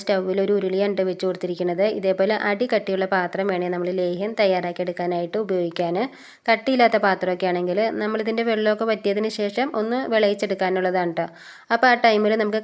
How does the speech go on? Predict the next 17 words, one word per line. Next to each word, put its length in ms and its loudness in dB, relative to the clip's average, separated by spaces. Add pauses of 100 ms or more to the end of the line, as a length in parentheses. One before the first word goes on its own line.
കട്ടിയില്ലാത്ത 480 4 (100)
പാത്രമൊക്കെ 480 0
ആണെന്നുണ്ടെങ്കിൽ 480 0 (180)
അത് 160 0
അടിക്ക് 300 -4
പിടിക്കുകയൊക്കെ 460 -2
ചെയ്യും. 200 -2 (360)
അപ്പോൾ 220 0
നല്ലതുപോലെ 500 4 (100)
കട്ടിയുള്ളൊരു 500 0
പാത്രം 260 0
എടുക്കാൻ 260 0
പ്രത്യേകം 420 -2
ശ്രദ്ധിക്കുക. 460 0 (480)
പിന്നെ 160 4
ഈ 120 4
ലേഹ്യത്തിലേക്ക് 480 2